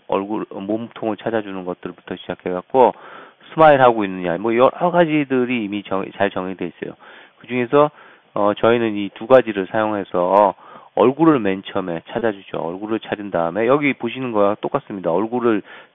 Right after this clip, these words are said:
찾아준 다음에 거기서 이제 다시 그 알오아이, Region of Interest죠. 그러니까 모든 사진의 모든 부분을 찾는 게 아니고 여기서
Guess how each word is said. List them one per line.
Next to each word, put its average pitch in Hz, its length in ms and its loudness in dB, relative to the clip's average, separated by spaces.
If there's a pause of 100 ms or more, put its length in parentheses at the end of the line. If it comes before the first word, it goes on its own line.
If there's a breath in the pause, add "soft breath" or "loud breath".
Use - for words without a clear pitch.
찾아준 107 380 -4
다음에 98 400 0 (300 loud breath)
거기서 139 260 2
이제 113 160 0
다시 98 400 0
그 127 340 2 (300 loud breath)
알오아이, 107 540 4 (360 soft breath)
Region 143 260 0
of 127 140 2
Interest죠. 98 880 -2 (300 soft breath)
그러니까 120 320 6 (160)
모든 160 340 0
사진의 156 400 2
모든 131 380 -2
부분을 127 360 -4
찾는 107 300 -8
게 101 80 0
아니고 95 320 -4
여기서 98 420 0